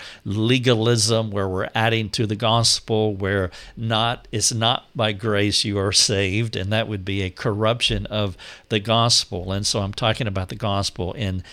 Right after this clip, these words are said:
in that sense. And if a leader makes a decision where they are taking the church out of line with the gospel, as Paul talked about in Galatians, being in line with the gospel.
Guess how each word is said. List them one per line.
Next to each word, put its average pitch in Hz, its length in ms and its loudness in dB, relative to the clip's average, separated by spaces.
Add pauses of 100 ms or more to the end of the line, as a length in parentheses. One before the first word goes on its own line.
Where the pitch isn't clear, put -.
(200)
in 107 200 0
that 95 260 -2
sense. 110 580 2 (340)
And 135 240 4
if - 220 0
a 113 300 0 (240)
leader 131 420 4
makes 113 320 0
a 107 120 4
decision 107 760 0
where 110 360 0 (140)
they 120 280 -2
are 104 140 2
taking 135 580 -2
the 101 120 0
church 127 640 0 (460)
out 160 240 6
of 165 160 6
line 104 640 0 (440)
with 113 220 2
the 113 80 2
gospel, 107 720 2
as 92 80 -2
Paul 117 260 2
talked 110 300 -2
about 101 200 0
in 98 120 -2
Galatians, 98 580 -2
being 98 280 -4
in 139 300 4
line 107 460 2
with 101 140 -4
the - 100 -10
gospel. 95 560 -4